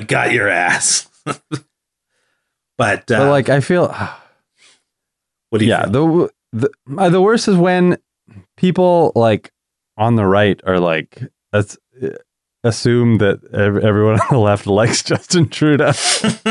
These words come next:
Speaker 2: Like, "Oh, you guys and your precious Justin Trudeau." It's like, "No, he's
Speaker 1: <laughs>
Speaker 2: absolutely could not be more
Speaker 1: Yeah, he's
Speaker 2: in the
Speaker 1: just
Speaker 2: center."
Speaker 1: Yeah, he's in the center.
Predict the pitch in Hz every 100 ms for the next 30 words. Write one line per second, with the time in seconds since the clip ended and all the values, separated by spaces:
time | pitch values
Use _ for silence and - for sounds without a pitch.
0 | 202 - 196 185 - 165 - - - 151
1 | 143 143 143 143 131 123 123 123 120 120
2 | 131 117 113 - 135 139 143 131 135 131
3 | 147 135 143 143 131 - 135 180 269 330
4 | 247 233 - - 180 214 226 214 202 170
5 | 190 196 226 - 190 185 185 190 180 _
6 | _ - 220 _ _ 233 226 - 180 175
7 | 294 277 175 113 180 160 202 151 127 120
8 | - 117 120